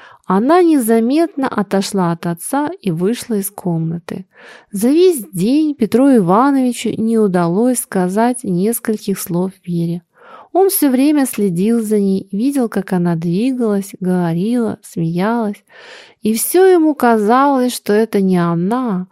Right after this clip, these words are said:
что кто-то подменил её, куда девалась её обычная резкость и задор. Улыбка почти не сходила с её лица,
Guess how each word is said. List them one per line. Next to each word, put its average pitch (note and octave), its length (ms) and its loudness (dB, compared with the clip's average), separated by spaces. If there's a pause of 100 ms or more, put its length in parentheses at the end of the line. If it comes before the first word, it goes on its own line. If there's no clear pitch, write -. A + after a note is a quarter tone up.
(400)
что - 240 -2
кто-то E4 460 0
подменил B3+ 840 2
её, D#3 220 -2 (180)
куда A#3 480 4
девалась A#3+ 800 2
её G3+ 400 2
обычная F#3 760 -2
резкость A3 640 -2
и G#3+ 140 -4
задор. E3+ 540 -4 (560)
Улыбка D4+ 680 2
почти B3 480 -2
не C#4+ 160 0
сходила A3 640 0
с - 80 -8
её F#3+ 280 0
лица, G3 520 -4